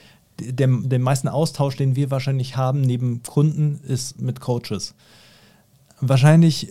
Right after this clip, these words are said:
äh, müssten wir ja eigentlich eher,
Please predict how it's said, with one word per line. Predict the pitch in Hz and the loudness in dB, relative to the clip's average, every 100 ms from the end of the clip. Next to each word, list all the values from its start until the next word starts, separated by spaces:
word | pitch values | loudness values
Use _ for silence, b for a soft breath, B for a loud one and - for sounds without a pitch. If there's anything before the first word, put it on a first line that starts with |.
| - | -14
äh, | - - b b b b _ _ _ _ _ _ _ - | -16 -16 b b b b _ _ _ _ _ _ _ 2
müssten | 143 180 - 151 139 | 6 6 4 4 6
wir | 143 165 | 6 6
ja | 147 120 117 | 4 2 0
eigentlich | 147 156 143 135 - | 0 0 0 -4 -2
eher, | 139 147 147 143 131 | 0 2 2 0 -2